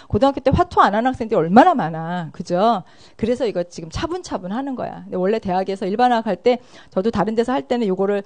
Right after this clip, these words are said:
빼먹고 했었어요. 그, 요런 법칙들까지는 그냥 다 빼먹고, 그 다음 챕터 투부터 했었거든. 근데 우리는 한번 다 해보는 거야.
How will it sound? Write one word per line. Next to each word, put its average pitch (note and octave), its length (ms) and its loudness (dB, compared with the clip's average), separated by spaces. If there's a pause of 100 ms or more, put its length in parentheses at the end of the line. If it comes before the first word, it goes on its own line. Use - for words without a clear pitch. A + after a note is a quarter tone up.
(180)
빼먹고 G4 360 4
했었어요. D#3+ 540 -8 (360)
그, F3 380 -6
요런 A3+ 280 4
법칙들까지는 G3+ 960 -4
그냥 F#3 240 -12
다 F3 280 -6 (340)
빼먹고, A#3 680 2
그 G3 100 -6
다음 G3 240 0
챕터 F4 300 0
투부터 F#4 400 0
했었거든. F3+ 460 -4
근데 F3 120 -12
우리는 F#3+ 200 -8
한번 A3+ 220 -8
다 E3+ 160 -8
해보는 A3+ 340 -4
거야. F3+ 140 -12